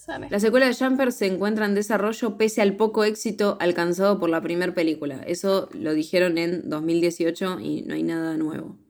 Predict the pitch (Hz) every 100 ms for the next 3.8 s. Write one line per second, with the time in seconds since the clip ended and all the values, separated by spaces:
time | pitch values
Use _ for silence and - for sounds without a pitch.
0 | _ _ 226 285 262 220 202 190 196 214
1 | 247 247 _ _ _ _ _ - 170 175
2 | 214 226 202 - 170 - 214 247 208 214
3 | 220 214 185 220 269 277 -